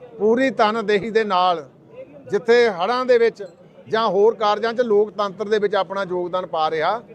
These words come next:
ਤੇ ਇਹ ਗੱਲ ਦੀ ਇੰਡੀਕੇਸ਼ਨ ਵੀ ਆ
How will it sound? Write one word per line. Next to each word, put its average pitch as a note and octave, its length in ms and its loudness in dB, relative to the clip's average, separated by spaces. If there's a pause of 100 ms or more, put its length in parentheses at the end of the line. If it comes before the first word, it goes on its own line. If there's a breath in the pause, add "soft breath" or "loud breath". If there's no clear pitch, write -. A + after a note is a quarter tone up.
(440)
ਤੇ A3+ 80 6
ਇਹ A#3 280 4
ਗੱਲ G#3+ 240 4
ਦੀ B3 160 -2
ਇੰਡੀਕੇਸ਼ਨ A#3 520 0
ਵੀ A3+ 180 2
ਆ G#3+ 260 2